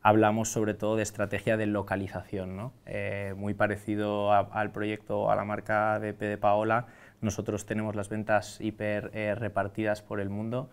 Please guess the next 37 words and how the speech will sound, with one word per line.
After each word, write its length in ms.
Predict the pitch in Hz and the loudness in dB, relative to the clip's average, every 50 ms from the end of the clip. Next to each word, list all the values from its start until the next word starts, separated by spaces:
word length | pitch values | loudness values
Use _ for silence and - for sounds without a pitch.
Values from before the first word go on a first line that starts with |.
| - - - _ _ - | -18 -20 -20 _ _ -16
Estados 340 | - - - 104 95 - | -4 0 0 0 0 0
Unidos 520 | 101 104 104 101 104 104 101 104 101 - 98 | -4 -4 -4 -2 -2 -4 -4 -6 -8 -8 -8
es, 200 | 98 98 - - | -10 -10 -10 -10
eh, 120 | 98 98 | -10 -10
nuestro 300 | 104 101 98 - - 101 | -8 -10 -10 -8 -8 -6
principal 400 | 95 104 98 98 - - 101 101 | -6 -6 -6 -6 -4 -2 -2 0
mercado, 500 | 101 101 98 95 - 113 117 117 117 110 | 0 -2 -2 2 4 4 4 4 2 0
con 200 | - 101 98 95 | -2 -4 -4 -4
más 180 | 95 98 95 - | -4 -4 -6 -6
de 40 | 101 | -6
un 60 | 101 | -6
veinte 200 | 104 101 104 98 | -6 -6 -4 -4
por 140 | 104 98 - | -4 -6 -6
ciento 180 | - 98 95 | -6 -4 -4
de 60 | 98 | -4
la 60 | 95 - | -4 -4
facturación, 680 | 101 - - 107 101 98 - 117 117 117 117 120 120 - - - - - _ _ - | -8 -8 -4 -2 -2 -2 0 0 0 0 0 -2 -6 -10 -16 -20 -20 -20 _ _ -4
Alemania, 600 | 101 98 98 98 104 107 107 110 110 107 107 107 | -2 0 0 2 2 2 2 0 0 -2 -2 -2
Reino 260 | 101 101 104 101 101 | 0 -2 -2 -2 -4
Unido, 440 | 98 104 107 107 107 104 104 104 98 | -4 -4 -2 -2 -2 -2 -2 -2 0
Países 340 | - 98 98 98 - 101 - | 0 -2 -2 -2 -6 -4 0
Bajos 440 | 107 104 101 - - 104 101 - - | 0 0 0 0 -4 -6 -6 -4 -6
y 20 | |
España, 480 | 101 - - - 110 117 120 131 143 - - - - - - _ _ - | -6 0 4 4 4 6 4 2 0 -2 -8 -16 -20 -20 -20 _ _ 2
y 140 | 113 110 110 | 4 6 6
el 120 | 107 107 | 8 8
gran 240 | 104 110 107 110 107 | 8 8 8 6 4
reto, 320 | 104 110 113 104 - 107 | 2 0 0 0 0 -2
¿no?, 260 | 104 104 117 139 156 | -2 0 -2 -2 0
para 420 | - 110 101 98 98 95 95 95 - - | 2 2 4 4 4 2 2 0 -2 -4
construir 840 | - 101 101 98 - - - - 101 101 101 107 110 110 104 107 | -4 -4 -4 -4 -6 -6 -4 -2 0 2 2 4 2 2 2 2
este 760 | 107 101 104 - 104 101 104 104 101 101 - - 110 110 123 117 | 0 -2 -4 -4 -2 0 0 0 0 -2 -4 -6 -8 -10 -12 -8
network 600 | 113 110 110 110 110 - 110 110 110 110 110 - | -6 -4 -4 -4 -4 -2 -2 -2 -2 -2 -4 -8
effect 480 | 104 - - 117 113 113 113 110 110 - | -10 -6 -2 0 2 2 0 -2 -4 -6
y 240 | - 101 101 101 98 | -6 -6 -4 -4 -6
conseguir 640 | 98 - 95 98 98 95 - - 98 101 104 101 98 | -4 -4 -4 -4 -4 -6 -8 -8 -6 -4 -4 -4 -2
crecer 480 | 101 107 101 104 - 107 104 101 101 | -2 -4 -4 -2 -2 -2 -2 -2 -4